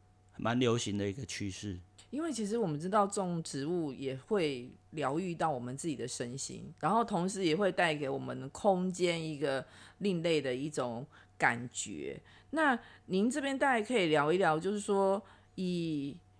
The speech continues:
Speaker 2: 以您的观察跟您的一些种植的方法，你有没有什么建议，就是说我们在空间室内里面，我们可以先从哪几款的植物先入手，同时又可以增加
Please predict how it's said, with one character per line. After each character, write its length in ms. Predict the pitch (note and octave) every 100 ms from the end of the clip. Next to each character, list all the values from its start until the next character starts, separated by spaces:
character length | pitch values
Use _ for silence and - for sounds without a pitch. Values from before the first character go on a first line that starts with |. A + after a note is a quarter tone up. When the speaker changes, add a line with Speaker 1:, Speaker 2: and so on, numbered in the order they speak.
| _ _
Speaker 2:
以 180 | - F#3
您 340 | F3 E3+ F#3+
的 160 | A3 A3
观 300 | - G3+ G3
察 240 | G#3+ D3+
跟 300 | D#3 F#3 F#3+
您 240 | F3 D#3 D#3+
的 260 | F3 D#3+
一 100 | D#3+
些 320 | F#3+ F3+ E3+ F3
种 300 | B3+ F#3 E3
植 180 | C#3+
的 140 | C#3+ D3
方 340 | - C#3+ D3+
法， 300 | E3+ C#3 C#2+
你 120 | D3+ A3+
有 80 |
没 100 | A#3
有 60 | A#3
什 120 | A#3
么 120 | D3+
建 360 | D#3+ - G3+ F#3+
议， 140 | F#3
就 140 | E3+ F3
是 80 | E3+
说 160 | F#3
我 40 | D#3+
们 220 | C#3+ D#3
在 400 | G#3+ F#3 E3 - -
空 360 | - A3 G#3 G#3+
间 260 | G3 F#3+
室 280 | G#3 - F#3+
内 220 | E3+ E3
里 160 | C3 G#2
面， 180 | C#3+ D3+
我 60 |
们 120 | C3 C3
可 140 | G#3
以 100 | D3
先 320 | C3 - E3
从 220 | F3+ C3
哪 180 | C3 A2+
几 280 | G#2+ - C#3+
款 240 | E3+ E3+
的 80 | C3+
植 240 | C3 - C#3
物 160 | D3+
先 200 | D3 D3
入 220 | E3+ D3+
手， 300 | C3+ - - -
同 320 | C#3+ D#3+ G#3
时 220 | - D3+
又 180 | F3+ E3
可 140 | G3+
以 120 | D#3 B2+
增 360 | - D3 D3+
加 380 | D3 C#3+ C#3 D3